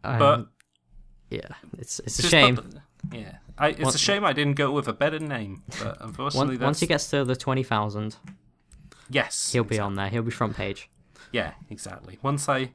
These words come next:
Speaker 2: once I have my heated gamer moment, I'm gonna be right at the top of the charts.
Speaker 1: But yeah, all these links will be in the podcast notes for your enjoyment. Please share the podcast with anyone, your friends or something.
Speaker 2: Yes.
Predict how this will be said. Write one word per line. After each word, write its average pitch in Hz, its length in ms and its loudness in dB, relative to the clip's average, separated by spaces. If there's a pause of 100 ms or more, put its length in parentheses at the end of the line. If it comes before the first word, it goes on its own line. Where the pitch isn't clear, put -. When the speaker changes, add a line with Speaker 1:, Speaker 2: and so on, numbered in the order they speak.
(380)
Speaker 2:
once 143 200 2
I 147 100 8
have 131 200 4
my 110 120 2
heated 143 400 -2
gamer 120 320 2
moment, 117 440 0
I'm 113 160 -4
gonna 113 160 -2
be 101 380 -8
right 139 240 -2
at - 80 -14
the 120 80 -12
top 139 200 0
of 143 80 -4
the 143 60 -10
charts. - 640 -2 (640)
Speaker 1:
But 113 300 -4
yeah, 117 180 4
all 131 160 6
these 135 280 4
links 123 260 2
will 123 80 -2
be 117 120 0
in 120 160 -2
the 117 300 -4 (140)
podcast - 340 -6
notes 135 340 0
for - 240 -10
your 110 280 -2 (540)
enjoyment. 120 520 4
Please 147 200 2
share 135 160 4
the 120 80 2
podcast 117 720 -2
with - 420 -8
anyone, 107 420 -2 (240)
your - 140 -10
friends 120 320 2
or 120 80 2
something. 143 400 0 (480)
Speaker 2:
Yes. 156 200 0